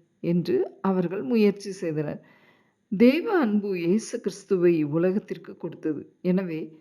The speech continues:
கிறிஸ்தவ போதனைகளை தொடர்ந்து கேட்டுக்கொண்டிருக்கிற பிள்ளைகள்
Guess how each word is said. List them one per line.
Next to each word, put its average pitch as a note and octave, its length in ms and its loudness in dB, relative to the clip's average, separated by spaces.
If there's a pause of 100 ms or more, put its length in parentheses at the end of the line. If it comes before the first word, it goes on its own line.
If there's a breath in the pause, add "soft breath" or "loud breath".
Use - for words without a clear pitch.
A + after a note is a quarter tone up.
(560 soft breath)
கிறிஸ்தவ C4 640 4
போதனைகளை G3 840 0
தொடர்ந்து F#3 560 -10
கேட்டுக்கொண்டிருக்கிற E3 920 -8
பிள்ளைகள் E3 560 -4